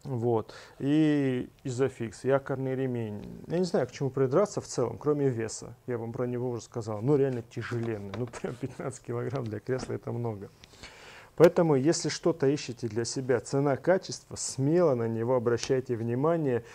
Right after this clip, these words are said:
Даже вот рекомендую очень на него обратить, обратить внимание, потому что за эти деньги мало конкурентов у него, предлагающих то же самое по всем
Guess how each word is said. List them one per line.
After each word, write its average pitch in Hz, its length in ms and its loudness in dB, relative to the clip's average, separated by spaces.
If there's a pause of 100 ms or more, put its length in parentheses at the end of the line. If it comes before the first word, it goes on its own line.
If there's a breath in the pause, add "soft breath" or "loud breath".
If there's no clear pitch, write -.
(260 loud breath)
Даже 135 480 4 (220)
вот 120 120 -8 (460)
рекомендую 143 800 2
очень 123 580 -4
на 117 140 -2
него 104 260 -4
обратить, 98 340 -10
обратить 113 400 -4
внимание, 143 280 -2
потому 131 140 -2
что - 260 -4
за 117 180 0
эти 143 300 2
деньги 165 560 2 (420 loud breath)
мало 135 320 8
конкурентов 113 680 -6
у 113 40 -6
него, - 400 -6 (840 loud breath)
предлагающих 120 680 2
то 120 160 -4
же 107 100 -8
самое 127 480 -2 (140)
по 110 640 -2 (260)
всем 107 420 -2